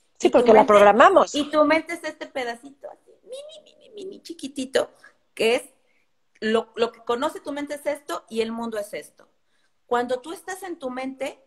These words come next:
Speaker 2: dejas de lado todo ese tema de la intuición, ese tema del presentimiento, ese tema de que yo sé lo que es correcto, ese tema del grillito, del grillito que tú, que, que te dice,
Speaker 1: Sí.
Speaker 2: "Sí es por ahí",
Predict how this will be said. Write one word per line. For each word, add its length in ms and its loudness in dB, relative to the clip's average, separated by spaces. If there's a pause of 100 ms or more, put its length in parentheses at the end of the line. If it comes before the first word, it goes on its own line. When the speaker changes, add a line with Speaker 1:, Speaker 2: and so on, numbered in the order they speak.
(120)
Speaker 2:
dejas 420 -6
de 120 -12
lado 340 -10
todo 360 -12 (320)
ese 300 0
tema 300 -6
de 120 -4
la 100 -8
intuición, 680 -6
ese 220 -8
tema 300 -8
del 160 -6
presentimiento, 1000 -6
ese 200 -4
tema 260 -4
de 180 -8
que 520 -18
yo 280 4
sé 240 -2
lo 160 -6
que 100 -6
es 120 -8
correcto, 520 -2
ese 180 -6
tema 300 -4
del 160 -10
grillito, 600 -4 (400)
del 240 -8
grillito 480 -10
que 80 -4
tú, 160 -10 (220)
que, 180 -8
que 100 -8
te 160 -8
dice, 300 0
Speaker 1:
Sí. 140 -20 (280)
Speaker 2:
"Sí 120 2
es 100 4
por 200 0
ahí", 340 -4